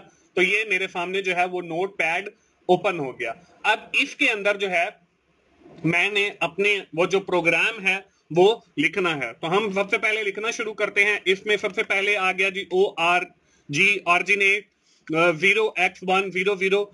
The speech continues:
तो ये आपको पता है कि हमारा जो program है, जो register है, वो यहाँ से start होगा। इसके बाद हम अपना program लिखते हैं, लेकिन सबसे पहले जो है हम, आ, इसकी जो टर्मिनेशन,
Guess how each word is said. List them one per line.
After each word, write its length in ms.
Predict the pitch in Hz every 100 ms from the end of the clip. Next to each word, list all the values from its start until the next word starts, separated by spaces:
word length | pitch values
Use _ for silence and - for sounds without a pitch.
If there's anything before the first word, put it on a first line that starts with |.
| - -
तो 60 |
ये 160 | 175 190
आपको 340 | 196 180 185
पता 300 | 190 180 196
है 160 | 185 190
कि 120 | 190
हमारा 360 | 180 170 170 180
जो 120 | 180
program 520 | 175 170 160 160 175
है, 100 | 180
जो 120 | 170
register 480 | 160 147 160 - 214
है, 240 | 185 180 175
वो 100 | 160
यहाँ 300 | 175 160 165
से 140 | 180 175
start 400 | 170 151 175 190
होगा। 340 | 170 180 196 - - -
इसके 220 | 185 208
बाद 300 | 190 185 208
हम 140 | 196 202
अपना 240 | 190 208
program 440 | 196 185 170 185
लिखते 260 | 208 196 208
हैं, 180 | 208 202
लेकिन 240 | 160 175 196
सबसे 260 | 196 190
पहले 320 | 202 196 202 208
जो 120 | 196
है 200 | 180 180 - _ -
हम, 340 | 180 202 208 -
आ, 220 | 170 185 180 175
इसकी 420 | 196 - 220 214
जो 140 | 202
टर्मिनेशन, 920 | 196 196 202 208 185 190 233 214 156